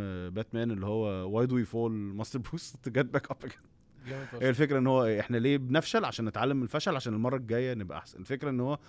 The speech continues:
Speaker 1: آه، في بالنسبة لي حاجة مرعبة جدا، جدا، جدا، في إنك تعمل حاجة وتنجح من أول مرة، لأن أنت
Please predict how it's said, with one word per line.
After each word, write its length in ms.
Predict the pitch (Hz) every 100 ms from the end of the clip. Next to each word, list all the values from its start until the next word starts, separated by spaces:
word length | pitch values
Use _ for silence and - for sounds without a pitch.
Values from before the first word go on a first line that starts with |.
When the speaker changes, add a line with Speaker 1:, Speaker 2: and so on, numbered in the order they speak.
| - - - -
Speaker 1:
آه، 240 | - 95 87
في 640 | - 135 160 175 165 135 92 -
بالنسبة 540 | 104 107 101 98 107 139
لي 140 | 143
حاجة 240 | 123 135
مرعبة 360 | 135 107 104 135
جدا، 240 | 131 135
جدا، 340 | 120 113 127 123
جدا، 380 | 110 123 139 147
في 120 | 113
إنك 180 | 101 -
تعمل 340 | 139 135 139
حاجة 280 | - 135 139
وتنجح 800 | 123 - _ - 143 143 139 120
من 140 | 101
أول 240 | 117 135
مرة، 340 | 123 127 151 226 - _ - - - -
لأن 180 | 113
أنت 300 | 131 135 135